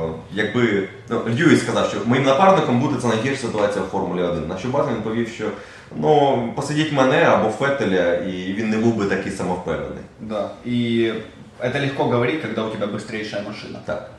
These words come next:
Speaker 2: Поэтому
Speaker 1: Ми пам'ятаємо, що було, коли був Баттон з Хемілтоном.
Speaker 2: Да,
Speaker 1: Він
Speaker 2: на самом
Speaker 1: змусив-, змушував регулярно нервувати
Speaker 2: Забегая
Speaker 1: Льюіса.
Speaker 2: наперёд, да, у нас там был вопрос по поводу того,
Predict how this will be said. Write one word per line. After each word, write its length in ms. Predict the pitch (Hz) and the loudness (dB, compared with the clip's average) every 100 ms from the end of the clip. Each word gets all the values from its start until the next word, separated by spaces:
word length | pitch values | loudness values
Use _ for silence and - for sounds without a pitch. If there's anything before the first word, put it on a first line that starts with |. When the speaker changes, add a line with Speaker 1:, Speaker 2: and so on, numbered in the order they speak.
| - - - - - - - | -20 -20 -20 -20 -20 -20 -10
Speaker 2:
Поэтому 200 | 107 117 120 | -6 0 2
Speaker 1:
Ми 40 | |
пам'ятаємо, 480 | 113 117 123 135 113 | 6 6 6 6 4
що 120 | - | 0
було, 260 | 95 98 95 | 0 0 0
коли 140 | 95 | -2
був 240 | 92 90 85 | -2 -4 0
Баттон 500 | 92 90 90 85 80 | 0 0 -2 -6 -8
з 180 | - - | -10 -6
Хемілтоном. 500 | 90 76 76 73 71 | -4 -4 -8 -12 -10
Speaker 2:
Да, 240 | 135 147 - | 4 6 6
Speaker 1:
Він 80 | 131 | 4
Speaker 2:
на 80 | |
самом 240 | 120 151 196 | 4 6 4
Speaker 1:
змусив-, 300 | 139 - 113 | 4 0 0
змушував 320 | 143 156 107 | 0 2 2
регулярно 420 | 110 117 117 98 | 4 4 4 4
нервувати 420 | 95 98 90 87 | 0 0 -2 -2
Speaker 2:
Забегая 360 | 120 143 156 151 | -2 2 6 6
Speaker 1:
Льюіса. 180 | - 151 | 4 0
Speaker 2:
наперёд, 180 | 185 127 | 0 2
да, 140 | 113 | 2
у 40 | |
нас 140 | 120 123 | 2 -2
там 160 | 127 | -2
был 140 | 131 117 | 0 0
вопрос 340 | 101 104 101 | 0 -2 -4
по 100 | 101 | -6
поводу 260 | 101 101 101 | -6 -6 -4
того, 440 | 101 104 95 90 | -4 -2 -4 -6